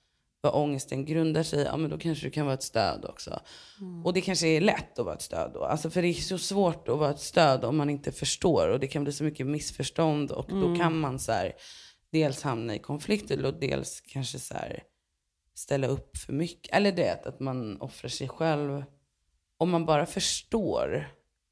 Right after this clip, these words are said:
Speaker 1: Precis som det är samma sak
Speaker 2: Mm.
Speaker 1: om man förstår sig själv och sin egen ångest, så är det mycket mer lätt hanterligt också. Det är, det är liksom ett tips på riktigt som folk borde göra mycket, mycket mer.
Speaker 2: Verkligen.
Speaker 1: Det borde typ vara så att man träffas och bara, "Okej, men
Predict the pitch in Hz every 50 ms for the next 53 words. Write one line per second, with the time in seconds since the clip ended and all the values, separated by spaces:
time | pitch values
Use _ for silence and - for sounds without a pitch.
0 | _ _ _ _ _ _ - - 185 165 - - 190 165 156 - - 160 147 143
1 | 143 143 156 160 151 147 151 - 156 147 143 139 175 - 160 156 156 143 147 147
2 | 143 - 151 - - 151 143 135 147 135 - - 160 - 95 110 123 - 135 139
3 | 113 123 147 143 107 - - - - - - 110 98 92 95 101 - - - 85
4 | - - - - - - - - - _ - 131 131 - - - - - - -
5 | - - - - - - - _ _ _ _ _ _ _ _ - - - _ _
6 | _ - 151 156 160 196 202 190 185 - 139 131 117 - - - - - - -
7 | 208 170 185 185 175 143 - - - - - 58 - - - - - - _ _
8 | _ _ - - 120 - - - - 185 - - - - - - - - - 139
9 | 127 - - - - - - - - - 139 - - - - - - - - 50
10 | 50 50 - 131 120 - - - - 117 - - 127 127 131 131 139 - - -
11 | _ _ _ - 180 180 175 165 160 156 - - 196 175 - - 165 175 175 220
12 | 247 - 156 - - 135 139 139 - 120 127 131 123 - 151 143 - - - -
13 | 165 - - 143 - 98 - - 208 - 240 220 214 214 214 220